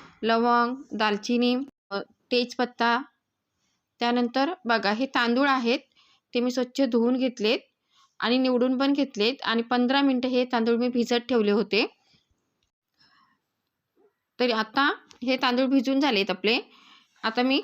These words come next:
कुकरमध्ये बनवणार आहे, तर कारण कुकरमध्ये पटकन बनतो आणि छान बनतो एकदम. तर मी इथं दोन पळी तेल टाकलेलं आहे आणि त्यामध्ये मी एक चम्मच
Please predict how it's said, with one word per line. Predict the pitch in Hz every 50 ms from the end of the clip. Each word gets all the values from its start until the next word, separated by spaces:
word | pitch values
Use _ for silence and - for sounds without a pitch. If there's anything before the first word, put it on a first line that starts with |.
| -
कुकरमध्ये | - 262 254 - 277 269 269 285 277 311
बनवणार | 311 320 262 220 202 196 196 196 196
आहे, | 190 185 190 202 220 254 381 - - _ _ _ _ _ _ _ -
तर | 240
कारण | - 254 254 262
कुकरमध्ये | 269 - 254 254 - 262 254 269 247 277
पटकन | 269 269 247 - - _ _ - 311 311 302
बनतो | 277 254 226 214 - 262
आणि | 254 262 277 277 277
छान | - 302 285 254
बनतो | 220 185 165 156 156 165
एकदम. | 160 147 156 160 156 170 180 - _ _ _ _ - _ _ _ -
तर | 240
मी | 240 254 269 262
इथं | 254 - 262 226
दोन | 226 247 247 247
पळी | 247 262 262 269
तेल | 262 - 262 240 247 254
टाकलेलं | 262 254 254 240 226 220 220
आहे | 214 208 208 202 226 233 339 - - _ _ _ _ _ _ _ _ _ - _ _ _ _ _ _ _ _ _ _ _ _ _ _ _ _ _ _ _ _ _ _ _ _ _ _ _
आणि | - 233 247
त्यामध्ये | 247 247 277 277 285 294 285 247 254 269
मी | 254 254 262 285 277 -
एक | - 254 277 269
चम्मच | - - 254 240 233 240 277 269 - -